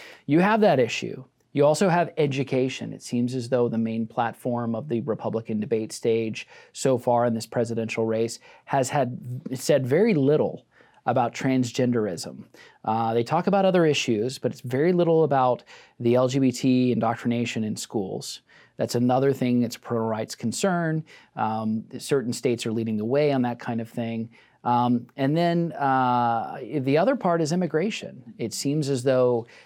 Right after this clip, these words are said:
uh, if you poll most Americans, it doesn't matter Democrat or Republican. You look at states like New York, uh, California, they're very concerned about these, this open border policy.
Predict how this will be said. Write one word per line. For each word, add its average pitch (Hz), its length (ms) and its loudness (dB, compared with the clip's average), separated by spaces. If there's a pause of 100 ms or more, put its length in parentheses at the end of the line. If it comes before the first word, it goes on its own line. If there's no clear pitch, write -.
(160)
uh, 110 300 0
if 117 120 -6
you 120 100 -2
poll 165 240 2
most 160 260 -2
Americans, 143 500 -2
it - 140 -14
doesn't 127 320 -6
matter 175 400 0 (160)
Democrat 165 440 -2
or 180 140 0
Republican. 165 760 -4
You 113 140 -10
look 113 180 -6
at - 80 -12
states 123 280 -4
like 120 160 -6
New 127 120 -2
York, 160 440 -2 (380)
uh, 110 160 -6
California, 143 720 -2
they're 120 240 -8
very 143 380 2
concerned 107 680 -8
about 107 360 -6
these, 110 340 -6
this 117 240 -10
open 117 320 -4
border 104 240 -8
policy. - 720 -14